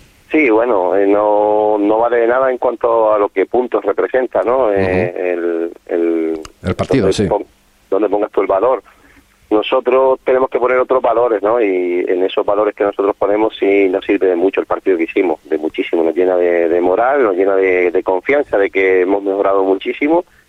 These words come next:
Speaker 1: y que, y que tenemos que mantener ese nivel, que es lo difícil en el fútbol, mantener el nivel. Y, y bueno, y si mantenemos ese nivel estaremos mucho más cerca de la victoria, estoy completamente seguro.
Speaker 2: Eh,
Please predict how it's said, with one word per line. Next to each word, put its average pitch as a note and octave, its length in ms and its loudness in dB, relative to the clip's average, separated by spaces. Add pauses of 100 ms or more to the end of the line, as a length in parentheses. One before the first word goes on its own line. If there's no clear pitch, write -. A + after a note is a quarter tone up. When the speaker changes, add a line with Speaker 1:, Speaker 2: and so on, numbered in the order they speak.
(320)
Speaker 1:
y - 160 -2
que, F#2 680 2
y F#2 120 -4
que F2+ 160 -2
tenemos F#2 260 0
que - 120 -4
mantener F2+ 400 0
ese F2 180 -4
nivel, E2+ 560 0
que E2+ 160 2
es E2+ 100 -4
lo F2 120 0
difícil F#2+ 420 -2
en E2+ 120 0
el E2 60 -4
fútbol, F#2 260 -2
mantener F2 240 0
el E2 80 0
nivel. A2 240 0 (500)
Y, F#2 600 2
y E2 40 2
bueno, A2 320 0
y F2+ 560 0
si F#2 80 0
mantenemos F2+ 420 0
ese G2 100 0
nivel F#2 160 2
estaremos G2 340 -2
mucho G2 240 0
más F#2+ 160 -4
cerca F#2+ 260 -2
de F2+ 60 0
la F2 60 0
victoria, D#2+ 480 -2
estoy E2 240 -2
completamente E2+ 580 -4
seguro. - 260 0 (580)
Speaker 2:
Eh, B2 280 0